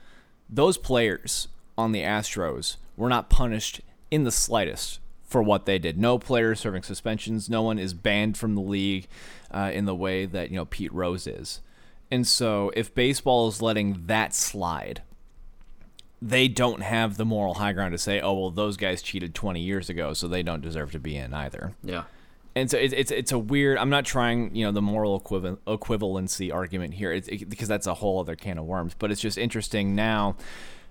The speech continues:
Speaker 1: twenty years removed, it's less fresh in, in people's minds. Younger people don't remember it quite as well.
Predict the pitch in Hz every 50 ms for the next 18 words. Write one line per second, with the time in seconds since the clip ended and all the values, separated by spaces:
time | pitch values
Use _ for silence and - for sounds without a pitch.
0 | - - - - - - - - - 139 135 127 123 117 113 110 110 107 98 104
1 | 107 101 98 98 98 95 95 95 92 90 - - - - - - - - - -
2 | - 117 120 107 - - 110 117 120 113 113 - - - - - - - - -
3 | 120 113 107 104 - - - - - - 104 107 104 101 98 - 95 101 - 110
4 | 101 - 104 101 90 98 101 98 98 98 98 98 90 101 104 104 104 98 104 101
5 | 95 - 107 98 - - 98 87 104 101 95 95 104 104 101 98 95 104 101 90
6 | - - 110 101 98 92 92 90 - 95 92 90 90 95 90